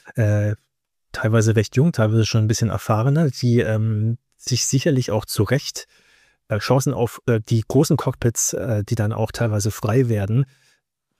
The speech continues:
so oder so, ja. Also bei Hamilton zum Beispiel wird's nicht mehr allzu lang dauern, bei Alonso wird's nicht mehr allzu lang dauern. Und dann haben wir zum Beispiel den Pierre Gasly, der bei vielen Fans, glaub ich, immer noch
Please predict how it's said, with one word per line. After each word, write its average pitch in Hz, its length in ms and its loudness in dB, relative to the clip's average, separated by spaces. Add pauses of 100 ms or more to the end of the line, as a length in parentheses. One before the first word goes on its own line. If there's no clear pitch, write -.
(160)
so 135 200 0
oder 117 200 0
so, 160 240 2
ja. 117 280 2
Also 110 260 2
bei 110 260 0
Hamilton 117 320 2
zum 127 160 0
Beispiel 120 240 -2
wird's 131 140 -2
nicht 123 120 -6
mehr 135 120 -2
allzu 123 220 -4
lang 120 120 2
dauern, 117 220 2
bei 113 100 2
Alonso 113 300 0
wird's 117 160 -2
nicht 113 140 -2
mehr 117 80 -4
allzu 120 260 -4
lang 117 180 2
dauern. 117 300 2
Und 107 80 -2
dann 110 100 2
haben 120 120 2
wir 123 80 0
zum 127 120 0
Beispiel 120 240 0
den 123 140 2
Pierre 117 200 0
Gasly, 143 340 0
der 131 120 2
bei 110 140 2
vielen 120 500 2 (480)
Fans, 127 400 -2
glaub 120 160 2
ich, - 80 -4
immer 127 160 2
noch 127 160 -2